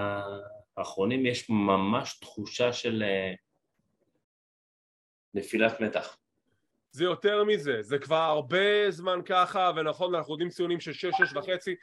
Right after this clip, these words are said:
Speaker 2: אבל בשורה התחתונה, שוב, זה, זה לא תוכנית שמרגישה לי כמו ביג דיל, כמו דיינמייט, זה הכל.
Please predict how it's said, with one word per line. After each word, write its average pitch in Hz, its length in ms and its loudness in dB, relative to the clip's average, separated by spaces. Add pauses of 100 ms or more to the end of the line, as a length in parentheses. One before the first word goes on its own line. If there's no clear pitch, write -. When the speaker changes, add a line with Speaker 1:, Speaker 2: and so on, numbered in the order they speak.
(240)
Speaker 2:
אבל 220 200 2
בשורה 254 400 -2
התחתונה, 285 540 0 (640)
שוב, 294 600 0
זה, 165 240 -10
זה 180 180 2
לא 247 180 4
תוכנית 269 300 -2
שמרגישה 262 600 0
לי 262 140 -4
כמו 240 320 0
ביג 247 240 -4
דיל, 269 420 -2
כמו 240 180 0
דיינמייט, 254 520 0
זה 143 140 -4
הכל. 247 300 -2